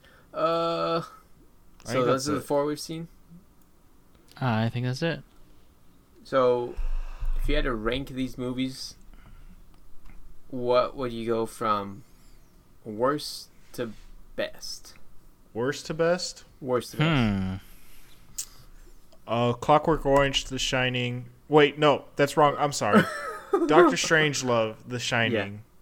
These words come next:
Speaker 2: A Clockwork Orange, Full Metal Jacket. Worst to best.
Speaker 1: Yeah.
Speaker 2: So Full Metal Jacket's my best, and Doctor Strangelove is my worst.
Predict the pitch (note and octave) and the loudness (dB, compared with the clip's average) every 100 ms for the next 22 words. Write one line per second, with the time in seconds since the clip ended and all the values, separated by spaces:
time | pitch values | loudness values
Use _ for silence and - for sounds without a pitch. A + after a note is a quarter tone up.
0 | - - - A#2 - B2+ A#2+ B2+ A2+ - | -20 -20 -14 -12 -2 -2 0 -2 -4 -4
1 | G#2 G#2 G2+ - A2 G#2+ G2 F#2+ G2 F#2 | -6 -6 -10 -10 -8 -6 -8 -6 -8 -8
2 | - - - A#2+ A2 - G#2+ F2 - - | -14 -18 -10 -6 -4 -6 -8 -10 -12 -18
3 | - - - - - _ - G#3 _ - | -20 -20 -20 -20 -20 _ -20 -20 _ -20
4 | _ - G#2+ G2+ G2 - - - - A#2 | _ -16 -12 -10 -12 -20 -20 -20 -14 -14
5 | A2+ C3+ C3+ C3+ B2+ B2 B2 B2 - - | -4 -2 2 4 4 2 0 -2 -8 -10
6 | - C3 A#2 A2 A#2 G#2 - - - A2+ | -6 -4 -2 0 0 -2 -6 -14 -16 -10
7 | A2 G#2+ G2+ G2+ - - - - - - | -6 -6 -6 -10 -16 -20 -20 -20 -20 -20
8 | - A#2 G#2+ - - - A2+ A2 A2 G#2 | -6 -4 -4 -8 -10 -8 -8 -10 -8 -6
9 | G2+ G2+ F#2+ F#2+ G2 F2 - | -6 -8 -10 -8 -8 -10 -12